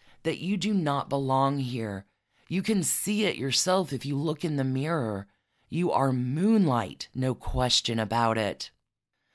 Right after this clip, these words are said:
That's where you are from. I have watched you for so many afternoons just to see the moonbeams. You are directly from the moon. How did you ever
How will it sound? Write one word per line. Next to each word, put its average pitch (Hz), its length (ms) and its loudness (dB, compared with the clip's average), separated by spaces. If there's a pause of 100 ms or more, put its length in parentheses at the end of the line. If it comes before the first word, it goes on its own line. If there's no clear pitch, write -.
(160)
That's 143 360 2
where 135 100 0
you 117 240 0
are 104 160 0
from. 110 520 -2 (680)
I 156 140 2
have 156 180 0
watched 139 480 2
you 147 140 -2
for 131 180 -4
so 143 260 0
many 170 560 0
afternoons 113 880 -2 (360)
just - 380 0
to 123 80 -2
see 131 300 0
the 117 140 -2
moonbeams. 110 920 -2 (420)
You 190 180 2
are 196 120 4
directly 160 720 0
from 120 320 0
the 113 60 0
moon. 113 540 -2 (400)
How 190 260 0
did 147 280 0
you 117 220 -2 (160)
ever 107 480 0